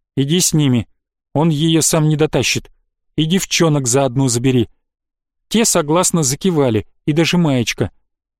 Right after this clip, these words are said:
Она выглядела в конец испуганной. «А вы?» — Яшка озадаченно моргнул. «А мы уберем все и тоже придем». Ржавый вдруг кивнул в мою сторону. «Еще вон этого возьми,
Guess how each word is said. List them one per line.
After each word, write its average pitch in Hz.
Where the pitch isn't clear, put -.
Она 160
выглядела 170
в -
конец 170
испуганной. 123
«А 120
вы?» — 147
Яшка 143
озадаченно 151
моргнул. 135
«А 175
мы 175
уберем 175
все -
и 165
тоже 156
придем». 135
Ржавый 147
вдруг 147
кивнул 160
в 113
мою 160
сторону. 120
«Еще 170
вон 185
этого 156
возьми, 131